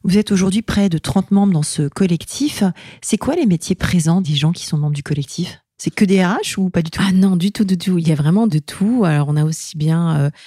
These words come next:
Speaker 2: des ingénieurs que des directeurs de projet, que des gens de la com, euh, que des R H, euh, enfin, bon, il y a vraiment de tout. Non, non. <laughs>
Speaker 1: Alors, le, le collectif, il est né, euh, pendant le premier confinement, je crois. Comment vous avez été impacté par le covid ?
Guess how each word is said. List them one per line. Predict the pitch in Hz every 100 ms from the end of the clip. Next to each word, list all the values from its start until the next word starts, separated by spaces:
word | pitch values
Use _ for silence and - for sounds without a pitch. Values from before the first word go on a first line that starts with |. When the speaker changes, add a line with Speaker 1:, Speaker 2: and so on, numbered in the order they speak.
| - -
Speaker 2:
des | 175 170
ingénieurs | 180 170 170 160 165 190 220
que | -
des | 160
directeurs | 156 165 165 - 170
de | 160
projet, | 151 - 151 147 156 175 196 214 214
que | -
des | 160
gens | 160 165
de | 156
la | 156
com, | - 156 147 202 214
euh, | 165 151 151
que | 147 170
des | 147 147 147 147
R | 139
H, | 151 160 190 214 - -
euh, | 147 147 147 - - -
enfin, | 160 156
bon, | 143 151
il | 147
y |
a |
vraiment | 139 - 147 196
de | 165
tout. | - - 185
Non, | 160
non. | 139 170 139
<laughs> | 214 - - _ _ _ _ _ -
Speaker 1:
Alors, | 180 165
le, | 151 143
le | - 143 143 139 - -
collectif, | 165 147 - - -
il | 160
est | 143
né, | 143 165 151
euh, | 135 135 131
pendant | - 160
le | 165
premier | - 147
confinement, | 147 147 - 151 185
je | 233
crois. | - - - - -
Comment | - 180
vous | 254 170
avez | 131
été | 127 131
impacté | 135 120 - 165
par | 151
le |
covid ? | 147 135 143 156